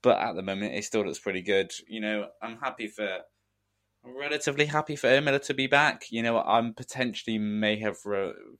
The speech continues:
preferred if they put the Nürburgring back in there. Uh, and then, 'cause obviously I think Portimao is gonna be the T B C event. Um, yeah, Brazil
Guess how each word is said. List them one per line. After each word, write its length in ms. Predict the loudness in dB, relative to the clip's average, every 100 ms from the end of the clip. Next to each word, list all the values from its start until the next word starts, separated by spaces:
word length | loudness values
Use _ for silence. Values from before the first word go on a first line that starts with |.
| _ _ _ _
preferred 300 | -6 -4 -2
if 120 | -4
they 140 | -6
put 180 | -8 -8
the 60 | -8
Nürburgring 580 | -4 -2 -2 0 0 0
back 200 | -4 -4
in 80 | -2
there. 320 | -2 -2 -6 _ _ _ _
Uh, 420 | -2 2 2 0 -2 -8
and 180 | -8 -6
then, 160 | -6 -8
'cause 180 | -10
obviously 220 | -8 -6 -8
I 40 |
think 220 | -8 -10
Portimao 440 | -4 -4 -4 -6 -6
is 80 |
gonna 160 | -6 -8
be 80 | -6
the 100 | -8
T 240 | -10 -12
B 160 | -10 -12
C 240 | -8 -6
event. 520 | -6 -6 -10 -10 -16 -20 _ -8
Um, 600 | -4 -2 -2 -6 -8 -10 _ _ _ _ _ _ _ _ _ _ _ -4
yeah, 260 | 0 2 0 -8
Brazil 540 | -8 -2 0 0 -4